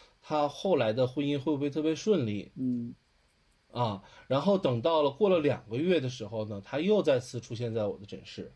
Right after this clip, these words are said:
Speaker 2: 嗯。
Speaker 1: 然后我刚才说了，这是一个遗憾的故事。
Speaker 2: 嗯。
Speaker 1: 所以说结局你们也应该猜到了。
Speaker 2: 嗯。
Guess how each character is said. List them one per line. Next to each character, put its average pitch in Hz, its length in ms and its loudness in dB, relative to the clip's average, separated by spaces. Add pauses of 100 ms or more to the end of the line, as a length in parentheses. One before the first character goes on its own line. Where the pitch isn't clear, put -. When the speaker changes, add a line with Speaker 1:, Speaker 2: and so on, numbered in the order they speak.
Speaker 2:
嗯。 120 300 2 (200)
Speaker 1:
然 156 180 2
后 151 420 2
我 135 120 -6
刚 143 120 0
才 156 100 2
说 147 180 2
了， 135 80 0
这 131 100 -6
是 139 120 -4
一 - 20 -6
个 135 100 -4
遗 113 160 -6
憾 147 220 -4
的 110 80 -6
故 107 160 -12
事。 - 180 -18 (220)
Speaker 2:
嗯。 117 260 -2 (300)
Speaker 1:
所 135 160 -4
以 - 20 -2
说 143 120 4
结 139 240 0
局 139 200 2
你 135 120 -2
们 113 200 -4
也 110 60 -6
应 107 80 -6
该 120 100 2
猜 139 220 -2
到 143 180 2
了。 - 140 -12
Speaker 2:
嗯。 117 560 0